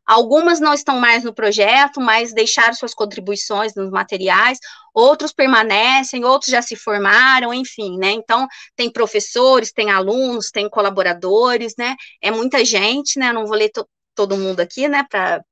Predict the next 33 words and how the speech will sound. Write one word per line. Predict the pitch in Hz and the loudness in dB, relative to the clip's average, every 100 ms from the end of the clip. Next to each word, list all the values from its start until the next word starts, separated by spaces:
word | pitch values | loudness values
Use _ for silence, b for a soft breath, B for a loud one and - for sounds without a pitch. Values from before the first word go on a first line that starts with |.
| _ b b _ | _ b b _
né, | 180 202 | -4 -2
n-, | 202 - | -2 -4
não | 202 196 | -4 -2
tomar | 196 190 | -2 0
mais | 175 180 180 | 0 0 -4
o | |
tempo | - 175 | -10 -10
de | 185 180 | -12 -16
vocês, | 180 - 214 262 233 | -16 -4 -2 -2 -2
e | 196 | -2
eu, | 190 _ - | -4 _ -4
né, | 196 202 | -4 -2
sei | 202 | -6
que | 175 | -2
vai | 190 | -2
ter | 180 | 0
essa, | 180 180 170 165 - _ - | -4 -2 -6 -6 -20 _ -14
essa | 170 160 151 | -14 -8 -10
conversa | - 175 165 175 - | -8 -4 -2 -2 -4
aí | 170 175 | -6 -4
depois | 170 175 _ 180 190 | -6 -10 _ -4 -4
da, | 190 160 156 160 - b b _ | -4 -4 -4 -6 -14 b b _
da | - | -4
apresentação. | 165 185 175 175 175 180 - 175 185 269 349 _ _ _ _ _ _ _ _ - | -2 -2 -4 -4 -6 -12 -6 -2 0 -2 -6 _ _ _ _ _ _ _ _ -4
É, | 170 165 165 - _ _ _ _ - | -2 0 0 -4 _ _ _ _ 0
pode | 214 | 0
passar | - 220 208 | 0 -4 -4
pro | 190 | -8
próximo, | - 185 196 330 277 | -4 2 2 2 -4
por | 254 - | -10 -8
favor, | 208 190 185 220 294 | -8 -4 -4 -4 -4
Cleberson. | 294 277 277 - 302 _ b _ _ - | -6 -6 -8 -12 -16 _ b _ _ -2
Né, | 233 262 | 0 0